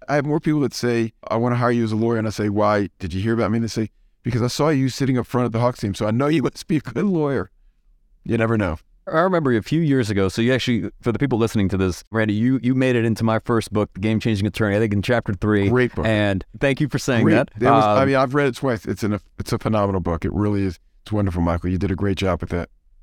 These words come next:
Speaker 2: Thank you. So, so there's a part there where I remember we had a conversation years ago, and you said, "You know, I never had to market because all I had to do was just be a great lawyer." And, and I understood that kind of the nuance of that in the sense that you were always out in the community, you were always networking, you were just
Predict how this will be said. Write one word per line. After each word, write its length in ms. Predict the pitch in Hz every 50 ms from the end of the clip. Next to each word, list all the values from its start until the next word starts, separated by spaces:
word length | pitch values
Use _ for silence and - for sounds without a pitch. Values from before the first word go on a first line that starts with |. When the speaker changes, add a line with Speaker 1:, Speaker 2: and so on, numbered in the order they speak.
| - -
Speaker 2:
Thank 300 | - 143 147 151 - -
you. 40 | 95
So, 160 | - - 139
so 140 | 131 - 165
there's 220 | 147 175 220 240 -
a 40 |
part 360 | - - - 202 214 131 - 123
there 320 | 127 123 120 117 110 98
where 440 | 117 120 127 127 127 127 123 - -
I 40 | 127
remember 260 | 127 143 156 151 147
we 120 | 143 151
had 120 | 156 147 131
a 20 |
conversation 520 | - 143 127 117 107 - 127 110 - 113
years 200 | 117 127 131 104
ago, 400 | 107 98 107 107 107 107 107 92 - _ _ - - _
and 240 | - 113 110 110 110
you 40 | 104
said, 180 | - 131 110 110
"You 60 | 147
know, 100 | 165 156
I 60 | 151
never 260 | 147 175 220 214 208 185
had 160 | 196 190 156
to 60 | 139
market 400 | 120 113 110 104 - 113 101 - - - - -
because 540 | 107 101 87 120 113 113 113 110 107 101 - -
all 180 | - 143 156 160
I 60 | 156
had 100 | 151 139 127
to 40 |
do 140 | 120 123 120
was 80 | 113 101
just 120 | 101 92
be 120 | 110 127 117
a 40 |
great 240 | 95 104 117 113 101
lawyer." 300 | 110 107 110 113 107 107
And, 160 | 98 120 131 - -
and 160 | 131 131 135
I 340 | 110 123 147 175 190 208 196
understood 520 | 175 160 147 135 - - - 143 123 110
that 200 | 123 123 - -
kind 180 | - 147 139 135
of 120 | 117 110
the 80 | 123 120
nuance 440 | 131 160 165 147 131 123 113 - -
of 180 | - 117 98
that 220 | 101 107 104 104 -
in 120 | 120 113
the 80 | 110 107
sense 300 | - - 120 113 110 -
that 260 | - 113 107 104 - - -
you 160 | 117 151 165
were 160 | 156 147 131
always 300 | 135 135 131 127 117 131
out 160 | 127 120 -
in 60 | 117
the 60 | 110 101
community, 500 | - 120 123 160 196 190 180 165 160 156
you 220 | 147 135 135 135
were 140 | 127 123 110
always 240 | 110 107 104 104 104
networking, 560 | 139 170 156 156 151 135 - 147 139 127 117
you 140 | 123 139 131
were 100 | 123 113
just 260 | 101 113 110 -